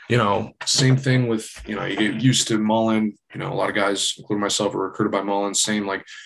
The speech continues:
we developed a, developed a big relationship with, uh, Savage and his staff. So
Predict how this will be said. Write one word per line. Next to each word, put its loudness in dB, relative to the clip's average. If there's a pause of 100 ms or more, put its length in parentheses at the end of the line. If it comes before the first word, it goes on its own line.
(160)
we 0
developed 2
a, 2 (140)
developed 0
a -6
big 2
relationship 0
with, -2 (300)
uh, -4 (260)
Savage 0
and -4
his 0
staff. -2
So -4